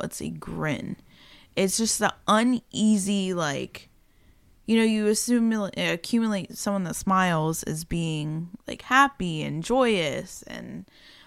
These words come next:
all that stuff. But when you see it and it's something so dark and it instills fear in you,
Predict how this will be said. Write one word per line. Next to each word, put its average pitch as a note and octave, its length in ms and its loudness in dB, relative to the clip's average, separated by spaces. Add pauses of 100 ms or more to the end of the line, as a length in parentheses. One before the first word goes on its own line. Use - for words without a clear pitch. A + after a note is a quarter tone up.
(160)
all A3 200 6
that G3 200 2
stuff. F3 460 0
But F#3 100 2
when F#3 140 2
you F3+ 80 0
see A#3 340 2
it G3 100 0
and F3+ 140 -2
it's D#3 160 -6
something G3 320 0
so G3 300 0
dark F3+ 400 0
and F3 100 -6
it D#3 140 -6 (260)
instills F#3 480 0
fear B3+ 400 2
in F3 140 2
you, D3+ 380 0